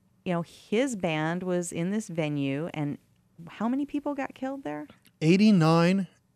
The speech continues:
Speaker 2: people were killed in that.
Speaker 1: And so you would think that he would be one to step up and say, "Guns are bad," right?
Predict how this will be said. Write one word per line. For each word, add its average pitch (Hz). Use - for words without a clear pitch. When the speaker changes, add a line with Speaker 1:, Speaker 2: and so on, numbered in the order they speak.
Speaker 2:
people 131
were 120
killed 123
in 117
that. 113
Speaker 1:
And 202
so 240
you 226
would 220
think 269
that 170
he 262
would 185
be 170
one 156
to 151
step -
up 170
and 151
say, 131
"Guns 175
are 185
bad," 156
right? 139